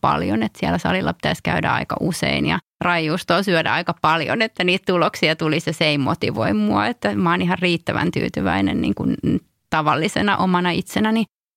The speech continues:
Mut sit kun se kulma olikin se, että hei kerran viikossa kun mä juoksen, niin mä tietysti siinä hetkessä voin paremmin. Mä aloin ajatella sitä niin kuin pidemmän kaavan mukaan, että on kuitenkin äiti kahdelle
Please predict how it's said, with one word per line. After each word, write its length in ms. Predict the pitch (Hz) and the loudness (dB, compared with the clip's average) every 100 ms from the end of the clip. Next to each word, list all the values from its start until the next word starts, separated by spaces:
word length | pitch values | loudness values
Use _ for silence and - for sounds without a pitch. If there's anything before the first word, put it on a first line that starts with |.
| _ _ - | _ _ -2
Mut 120 | 190 | 0
sit 160 | 294 | -2
kun 120 | - 247 | 0 0
se 100 | 233 | 0
kulma 400 | 254 247 196 175 | 0 2 2 2
olikin 260 | 175 175 - | 0 -2 -2
se, 160 | - | -2
että 140 | 151 - | -2 -2
hei 140 | 196 - | -4 0
kerran 400 | 311 311 185 165 | 0 0 -2 0
viikossa 480 | 185 175 175 - 180 | 0 0 -2 -4 -4
kun 140 | 175 | 0
mä 80 | 170 | 0
juoksen, 640 | 185 190 - - - 175 170 | 2 0 -2 -2 -2 0 0
niin 160 | 190 | 0
mä 160 | 208 - _ - - - - | 0 -2 _ -18 -18 -14 -2
tietysti 320 | 117 160 165 | -2 0 -2
siinä 280 | - 175 156 | 0 0 2
hetkessä 520 | 277 311 180 - 165 | 0 0 -4 -2 -2
voin 220 | 151 165 | 0 0
paremmin. 420 | - 170 160 156 180 | 0 0 0 0 0
Mä 80 | |
aloin 200 | 220 190 | 0 0
ajatella 340 | 196 190 170 160 | 0 0 0 -2
sitä 140 | - | -2
niin 80 | 185 | -2
kuin 100 | - | 0
pidemmän 420 | 220 190 180 - | 0 0 0 -2
kaavan 320 | - - - - | -2 -2 -2 -2
mukaan, 480 | 67 - 214 226 | -2 -2 -2 0
että 180 | 226 208 | 0 0
on 80 | 190 | -2
kuitenkin 440 | 175 175 175 - | 0 0 0 0
äiti 260 | - 165 160 | -2 -2 -2
kahdelle 440 | - 175 175 175 | -2 0 0 -2